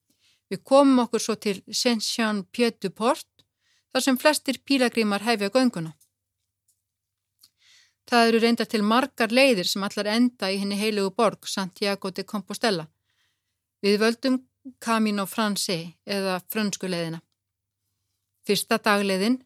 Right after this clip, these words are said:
liggur yfir Pýreneafjöllin. Þetta eru tuttugu og sjö kílómetrar og hæsti tindur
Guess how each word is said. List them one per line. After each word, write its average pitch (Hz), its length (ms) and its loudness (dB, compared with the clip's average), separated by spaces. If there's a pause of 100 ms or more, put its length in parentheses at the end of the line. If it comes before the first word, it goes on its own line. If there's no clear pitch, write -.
liggur 196 320 -2
yfir 196 260 -2
Pýreneafjöllin. 185 760 -2 (880)
Þetta 196 160 -4
eru 185 100 -2
tuttugu 247 460 -2
og 190 80 -4
sjö 254 200 0 (120)
kílómetrar 202 560 -2 (1400)
og 214 100 0
hæsti 254 380 0
tindur 220 460 -2